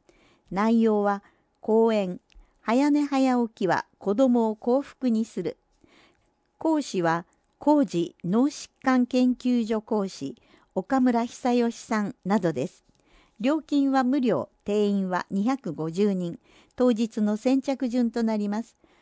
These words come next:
問い合わせ先は、久留米大学高知脳疾患研究所。電話は三一の七五八一。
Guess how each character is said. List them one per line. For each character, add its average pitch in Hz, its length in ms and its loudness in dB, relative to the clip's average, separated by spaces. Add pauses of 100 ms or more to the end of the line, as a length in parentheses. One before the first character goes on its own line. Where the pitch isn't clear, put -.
(240)
問 311 180 2
い 311 80 2
合 302 40 2
わ 302 60 0
せ 277 160 -2
先 254 300 -4
は、 233 200 0 (320)
久 262 160 0
留 294 60 4
米 294 120 4
大 262 240 4
学 185 380 -6 (280)
高 294 260 2
知 185 240 -2
脳 247 260 4
疾 - 200 -12 (100)
患 254 220 2
研 233 260 2
究 202 240 -2
所。 117 180 -6 (480)
電 220 260 2
話 208 140 2
は 202 220 0 (100)
三 254 400 4
一 226 260 -2
の 185 220 -2
七 214 320 0
五 233 220 0
八 214 380 -8
一。 - 320 -10